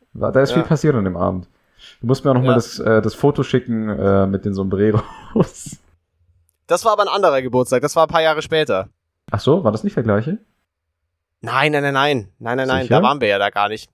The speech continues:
Speaker 2: Ja, ja, das war ein paar Jahre später. Da waren wir weniger Leute, das war nicht der, das war nicht der Abend.
Speaker 1: Damn, da war das noch offen, das Lokal.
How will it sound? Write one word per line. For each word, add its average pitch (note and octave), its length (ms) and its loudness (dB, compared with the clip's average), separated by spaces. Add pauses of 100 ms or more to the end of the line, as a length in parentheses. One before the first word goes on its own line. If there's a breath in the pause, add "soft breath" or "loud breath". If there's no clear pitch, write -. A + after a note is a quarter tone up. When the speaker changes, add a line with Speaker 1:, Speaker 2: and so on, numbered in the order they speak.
Speaker 2:
Ja, A#2+ 200 0
ja, B2 160 2
das B2+ 120 -6
war B2+ 100 2
ein B2 60 0
paar B2+ 140 0
Jahre B2 180 -2
später. A2 440 -2 (140)
Da A#2 100 0
waren B2 180 2
wir B2 100 -2
weniger B2 300 0
Leute, A#2 280 0
das A2 120 -10
war B2 100 0
nicht B2+ 160 -8
der, A2 220 0 (100)
das B2 120 -8
war A#2 80 0
nicht A#2 100 -8
der G2 100 -2
Abend. G#2 200 -4
Speaker 1:
Damn, G#2 260 2
da G2 100 2
war G2+ 120 4
das G#2 140 0
noch F#2+ 140 -4
offen, A#2+ 220 -4
das F2+ 160 -8
Lokal. F#2 460 -8